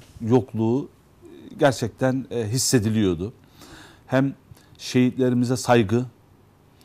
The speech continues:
hem de bölge olarak büyük mahallelerin bulunduğu, Atatürk Parkı'na da uzak, e, gerçekten ihtiyacın son derece fazla olduğu bir bölgeye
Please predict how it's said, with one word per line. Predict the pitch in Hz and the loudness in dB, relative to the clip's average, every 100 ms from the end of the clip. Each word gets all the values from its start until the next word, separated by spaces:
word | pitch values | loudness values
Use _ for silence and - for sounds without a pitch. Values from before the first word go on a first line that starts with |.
| _ _ _ | _ _ _
hem | 123 131 | -4 0
de | 131 127 113 101 | 0 0 -6 2
bölge | 107 110 107 | 4 4 4
olarak | 139 120 104 107 - - - _ _ | 4 4 2 0 -6 -20 -20 _ _
büyük | 113 143 143 | 2 2 2
mahallelerin | 123 110 120 113 110 110 107 | -2 0 2 2 2 0 0
bulunduğu, | 107 110 101 95 92 107 - | 0 0 0 0 -2 -4 -10
Atatürk | 113 120 123 - | -8 -6 -8 -4
Parkı'na | 110 104 110 104 | -4 -2 -4 -2
da | 107 | -4
uzak, | - 104 120 107 - _ - - - _ | -4 0 0 0 -10 _ -20 -20 -20 _
e, | 95 95 92 92 90 76 65 - | -4 -2 -2 -2 -4 -6 -10 -4
gerçekten | 123 - 123 - 123 127 | -4 -2 -6 -4 -4 -2
ihtiyacın | 113 - 113 113 107 120 | -6 0 0 0 -2 -6
son | 110 - 127 | -6 -2 0
derece | 110 104 107 | 2 0 -4
fazla | - 107 101 110 | -2 -2 0 2
olduğu | 120 107 92 87 82 _ _ - | 2 2 -2 -4 -8 _ _ -4
bir | 110 82 95 | -4 -2 0
bölgeye | 113 95 95 90 | 0 2 0 -2